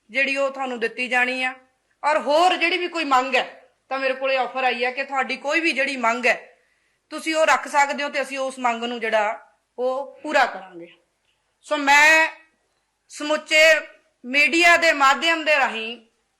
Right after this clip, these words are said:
ਹਰਿਆਣਾ ਦੇ ਮੁੱਖ ਮੰਤਰੀ ਨਾਇਬ ਸਿੰਘ ਸੈਣੀ ਨੂੰ ਕਹਿਣਾ ਚਾਹੁੰਦੀ ਹਾਂ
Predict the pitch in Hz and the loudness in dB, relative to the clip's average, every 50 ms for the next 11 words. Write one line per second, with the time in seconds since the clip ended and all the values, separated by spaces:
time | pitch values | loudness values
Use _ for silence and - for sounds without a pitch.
0 | _ _ _ _ _ _ _ _ _ _ _ _ _ _ _ - - 226 254 254 | _ _ _ _ _ _ _ _ _ _ _ _ _ _ _ -6 -2 0 4 6
1 | 262 262 262 277 285 294 302 311 294 311 311 311 302 302 269 269 262 262 285 285 | 6 6 8 8 8 8 8 8 8 8 8 8 8 6 4 0 -2 -2 -2 -2
2 | 294 294 285 277 269 277 277 277 294 277 269 262 254 254 269 269 269 - 285 277 | 0 0 0 0 0 -2 -2 -2 0 2 6 6 8 6 6 4 0 -4 -8 -8
3 | 269 - 262 247 254 262 269 269 277 269 - - 262 277 302 311 277 - 254 254 | -4 0 2 2 2 2 0 -4 -6 -6 -2 0 2 2 4 2 0 0 -2 -4
4 | 254 254 254 254 233 220 220 220 220 233 | -4 -4 -6 -6 -4 -4 -4 -4 -6 -8